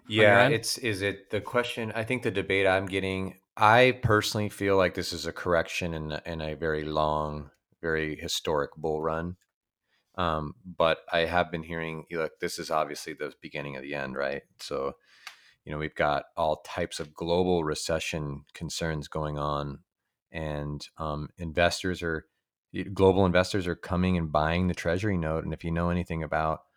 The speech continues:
Speaker 2: the yield market, when more investors come to buy the note, the, the yield of that note, or the rate that you see on, you know, M S N B C or C N B C, is going down. As more money floods to that market, that rate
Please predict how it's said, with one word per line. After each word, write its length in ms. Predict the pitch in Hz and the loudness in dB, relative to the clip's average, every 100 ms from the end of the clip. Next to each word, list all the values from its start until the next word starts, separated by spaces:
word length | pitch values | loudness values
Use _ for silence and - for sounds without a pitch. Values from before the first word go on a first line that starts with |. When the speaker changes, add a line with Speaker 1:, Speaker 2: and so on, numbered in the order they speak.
| _ _ _ _ | _ _ _ _
Speaker 2:
the 280 | - 82 78 80 | 2 4 2 -2
yield 380 | 80 95 101 - | -2 0 0 0
market, 440 | 73 73 82 76 | -2 -2 -4 -6
when 320 | 82 82 80 80 | -4 -4 -2 -2
more 260 | 82 92 | 2 4
investors 460 | 90 85 - 82 - | 4 2 0 -6 -8
come 240 | - 85 | -6 -6
to 60 | 78 | -2
buy 280 | 78 82 82 | 0 2 0
the 80 | |
note, 460 | 78 87 92 78 - - _ _ | 0 0 2 0 -4 -14 _ _
the, 520 | 85 82 80 78 78 - _ _ _ _ _ | -12 -8 -6 -6 -8 -12 _ _ _ _ _
the 140 | 87 | -2
yield 460 | 82 78 95 95 80 | -2 0 2 4 2
of 80 | 76 | 0
that 180 | 71 71 | -2 -2
note, 240 | 73 76 | -4 -2
or 80 | 76 | -4
the 140 | 73 | -4
rate 280 | 73 82 85 | -4 -4 -4
that 120 | - | -8
you 80 | 76 | -10
see 260 | 76 - 80 | -10 -6 -4
on, 440 | 76 76 73 73 - - | -2 -2 -4 -8 -14 -14
you 100 | 78 | -8
know, 60 | |
M 180 | 73 80 | -6 -4
S 160 | 76 - | 0 0
N 100 | 76 | 0
B 120 | 71 | -4
C 340 | - 87 85 | -6 -6 -4
or 80 | 76 | -4
C 200 | 67 - | -6 -6
N 120 | 82 73 | -6 -8
B 120 | 71 | -10
C, 420 | - 85 80 73 | -10 -8 -8 -8
is 340 | 78 76 73 - _ _ _ _ _ _ | -8 -8 -10 -16 _ _ _ _ _ _
going 300 | - 87 80 | -2 0 0
down. 460 | 73 73 82 67 - _ - | -4 -4 -4 -6 -10 _ -10
As 160 | 87 | -10
more 220 | 90 87 87 | -6 -4 -2
money 260 | 87 82 | -4 -6
floods 340 | - 85 80 - | -4 -2 -2 -2
to 100 | 80 | -2
that 120 | 64 | 0
market, 460 | 78 85 76 67 | -2 -2 -4 -6
that 160 | 78 - | -4 -2
rate 260 | 76 73 | -2 -4